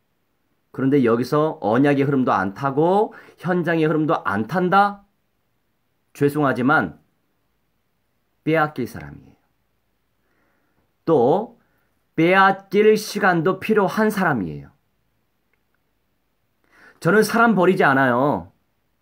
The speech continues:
중요한 건 냉철하게 "아, 이 사람의 시간표는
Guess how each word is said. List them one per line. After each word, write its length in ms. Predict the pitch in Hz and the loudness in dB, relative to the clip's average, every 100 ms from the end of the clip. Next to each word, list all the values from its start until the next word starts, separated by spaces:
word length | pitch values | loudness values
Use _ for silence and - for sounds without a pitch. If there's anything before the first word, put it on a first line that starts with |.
| _ _ _ _ _ _ _ _ _ _ _ _ | _ _ _ _ _ _ _ _ _ _ _ _
중요한 400 | - 160 170 139 | -4 0 2 0
건 320 | 131 175 104 - | 0 0 -2 -6
냉철하게 880 | 101 147 170 160 175 143 135 156 - | -2 0 0 -2 -2 0 0 -2 -2
"아, 380 | 113 147 160 151 | 0 2 4 2
이 320 | 107 127 151 | 0 2 2
사람의 400 | 151 147 147 147 | 0 0 2 0
시간표는 640 | 143 143 139 147 151 175 | 0 -2 -2 0 -2 -4